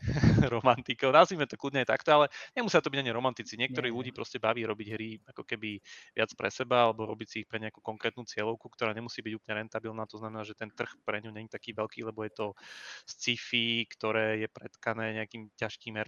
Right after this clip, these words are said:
Speaker 1: P G systémom a proste ideme nižšie a nižšie a nižšie a menej ľudí nájdeme na trhu, ktorí to bude reálne chcieť hrať. Samozrejme sú tam veľké hity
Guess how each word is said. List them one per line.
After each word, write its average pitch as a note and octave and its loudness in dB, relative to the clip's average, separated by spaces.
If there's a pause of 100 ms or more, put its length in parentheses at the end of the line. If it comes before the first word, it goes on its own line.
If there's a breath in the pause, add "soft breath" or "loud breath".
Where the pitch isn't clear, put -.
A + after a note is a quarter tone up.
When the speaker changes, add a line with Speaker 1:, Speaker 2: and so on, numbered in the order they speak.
Speaker 1:
P A2 0
G G#2+ 0
systémom A2 -6
a G#2 -4
proste - -6 (160)
ideme A2 -10
nižšie A2+ -2
a G#2+ -2
nižšie A2 -4
a - -8
nižšie A2 -2
a G#2+ 2
menej A2 -6
ľudí A2 -12
nájdeme G#2+ -4
na G#2 -4
trhu, A#2 -6
ktorí G#2+ -6
to - -16
bude G#2+ -4
reálne G#2+ -4
chcieť G#2+ -8
hrať. G#2+ 2 (580 loud breath)
Samozrejme C3 2
sú - -6
tam A#2 -2
veľké A#2 0
hity G#2+ -8